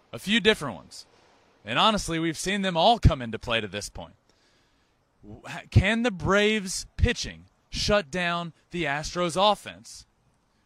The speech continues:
Well, let's look at the game, the games the Braves have won. It started with the, the first game of this series. They shut them down. The Astros offense wasn't able to do anything.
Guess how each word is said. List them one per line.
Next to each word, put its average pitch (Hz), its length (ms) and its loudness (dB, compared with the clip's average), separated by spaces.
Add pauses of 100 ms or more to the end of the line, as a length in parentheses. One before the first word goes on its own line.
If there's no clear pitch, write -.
(140)
Well, 170 100 -2
let's 135 240 -2
look 170 160 -6
at 175 80 -14
the 196 80 -8
game, 147 460 -6 (360)
the 113 80 -18
games 117 340 -6
the 131 100 -14
Braves 143 300 -6
have 170 140 -8
won. 196 260 -4 (840)
It 107 140 -16
started 143 500 -4 (340)
with 147 180 -12
the, 185 80 -4
the 156 240 -12
first 196 420 -6
game 185 260 -6
of 180 140 -8
this 202 160 -2
series. 190 720 -6 (1300)
They 160 160 -4
shut - 420 -4
them 185 220 -6
down. 110 460 -4 (640)
The 104 80 -12
Astros 165 440 -4
offense 143 460 -6
wasn't 143 300 -8
able 147 180 -10
to 139 100 -10
do 107 220 -10
anything. 147 400 -8